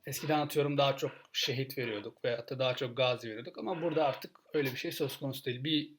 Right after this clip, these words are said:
uçuruyorsun herifi, yirmi beş saat, otuz saat uçuyor. Bir kişi de ölmüyor, bin kişi öldürüyor mesela. Savaş dünyasına, savunma sanayi bir nevi devrim yarattı diyebiliriz. Sadece Türkiye'de değil, dünyanın her yerinde de kullanılıyor.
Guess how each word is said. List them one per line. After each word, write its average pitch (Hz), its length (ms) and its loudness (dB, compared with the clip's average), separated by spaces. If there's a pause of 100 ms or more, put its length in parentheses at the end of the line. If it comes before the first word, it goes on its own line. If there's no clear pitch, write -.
(160)
uçuruyorsun 131 580 -4
herifi, 120 400 -4 (440)
yirmi 147 240 2
beş 143 120 8
saat, 135 300 0
otuz 139 160 -6
saat 135 300 -2
uçuyor. 139 360 -4 (580)
Bir 151 120 -4
kişi 143 260 2
de 135 60 4
ölmüyor, 127 420 2 (200)
bin 156 220 -4
kişi - 280 -2
öldürüyor 135 320 2
mesela. 113 320 -8
Savaş - 680 4 (360)
dünyasına, 135 540 -2
savunma 143 380 0
sanayi 127 560 -4 (400)
bir 143 340 -4
nevi - 500 0
devrim 180 300 2
yarattı 143 400 0
diyebiliriz. 165 580 -2 (1300)
Sadece 160 380 0
Türkiye'de 185 380 4
değil, 135 140 0
dünyanın 160 340 2
her 156 140 4
yerinde 135 260 -2
de 165 120 -2
kullanılıyor. 139 540 -2